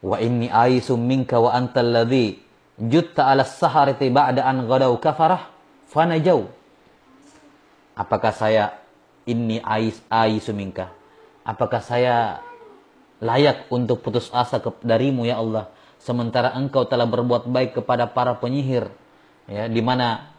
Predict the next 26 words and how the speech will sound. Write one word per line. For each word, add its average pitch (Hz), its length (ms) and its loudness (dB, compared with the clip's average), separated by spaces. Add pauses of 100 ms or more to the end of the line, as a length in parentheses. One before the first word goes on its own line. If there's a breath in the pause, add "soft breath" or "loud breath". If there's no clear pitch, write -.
(160)
awalnya 127 480 4
mereka 131 320 0
kafir, 147 400 0
kemudian 135 320 -2
mereka 151 240 -2
selamat? 190 320 -6 (640)
Apakah 190 400 0
layak 131 240 4
saya 120 320 2
putus 113 320 -2
asa 120 320 0
kepada, 104 480 -2 (480 soft breath)
kepadamu 117 480 2
ya 117 160 0
Allah, 117 160 0
sementara 113 400 0
engkau 113 240 -2
telah 110 160 0
menyelamatkan 110 640 -2
para 107 240 0
penyihir 117 560 -2
yang 104 240 -4
mereka 104 240 -2
kafir 123 400 0
asalnya 110 400 -4
itu? 113 140 -6